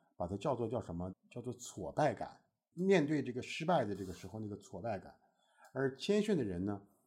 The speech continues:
啊，不会对自己的可怜而感到惊奇，反而会更加信赖天主。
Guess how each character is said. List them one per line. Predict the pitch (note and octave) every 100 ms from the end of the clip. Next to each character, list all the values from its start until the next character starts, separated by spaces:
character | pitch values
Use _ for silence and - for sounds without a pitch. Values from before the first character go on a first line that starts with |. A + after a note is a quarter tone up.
| _
啊， | G#2+
不 | G2 -
会 | F3 F#3
对 | - D#3+ -
自 | -
己 | E3 A2
的 | G#2
可 | - -
怜 | E2 F2
而 | G#2+
感 | E2
到 | D#2+ D#2+
惊 | F2+ F2
奇， | F2 D2+ C#2+ - _ _ _ _ _ _ _
反 | - B2
而 | F2
会 | F#2
更 | B2+ G2
加 | F2
信 | - A#2
赖 | F2
天 | - F2+
主。 | E2+